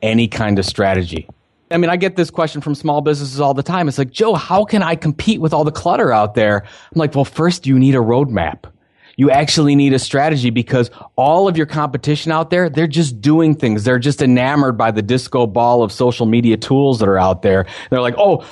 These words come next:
I wanna do stuff on Pinterest and Facebook, and what am I gonna do on my blog, and what do I do on LinkedIn?" And it's great that we have all these tools,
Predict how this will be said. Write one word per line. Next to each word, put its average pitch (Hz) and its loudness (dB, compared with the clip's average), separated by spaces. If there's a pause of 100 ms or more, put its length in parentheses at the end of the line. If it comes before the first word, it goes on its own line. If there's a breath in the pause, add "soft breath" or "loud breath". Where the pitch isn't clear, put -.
I - -2
wanna 151 2
do 147 0
stuff 147 -4
on 143 -2
Pinterest 156 -4
and 143 2
Facebook, 151 0
and 151 2
what 156 2
am 156 2
I - 0
gonna 151 0
do 147 0
on 147 2
my 147 2
blog, 147 2
and 139 0 (160 loud breath)
what 156 0
do 160 2
I 151 2
do 147 0
on 143 0
LinkedIn?" 151 0
And 143 2
it's - -10
great 170 -2
that 139 -4
we 139 0
have 139 0
all 147 2
these 143 0
tools, 175 0